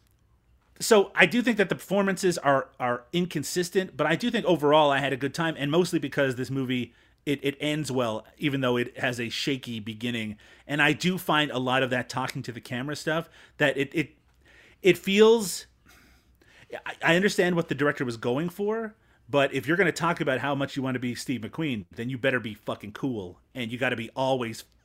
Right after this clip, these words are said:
super fucking cool, and I don't think it, he necessarily pulls that off for most of the movie. I do wanna talk, though, about the idea that this film was, was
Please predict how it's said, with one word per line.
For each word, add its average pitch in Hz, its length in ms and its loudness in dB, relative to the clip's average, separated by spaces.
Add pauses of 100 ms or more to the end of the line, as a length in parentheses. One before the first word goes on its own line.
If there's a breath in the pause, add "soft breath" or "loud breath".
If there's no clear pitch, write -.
(120)
super 180 340 -4
fucking 120 300 -8
cool, 110 320 -8 (260 loud breath)
and 127 180 -2
I 120 100 4
don't 135 140 2
think 135 200 -2
it, 120 160 0
he 120 100 -8
necessarily 113 500 -6
pulls 110 280 -10
that 104 160 -6
off 101 280 -8 (240 soft breath)
for 127 120 -4
most 104 260 -4
of 95 80 -10
the 92 60 -12
movie. 82 280 -14 (640 soft breath)
I 160 120 4
do 202 240 2
wanna 233 200 4
talk, 160 360 2
though, 113 260 0
about 123 400 -4
the 160 120 -4
idea 127 380 -2
that 123 120 -8
this 151 160 -8
film 131 480 -6
was, 175 320 -2
was 160 300 -2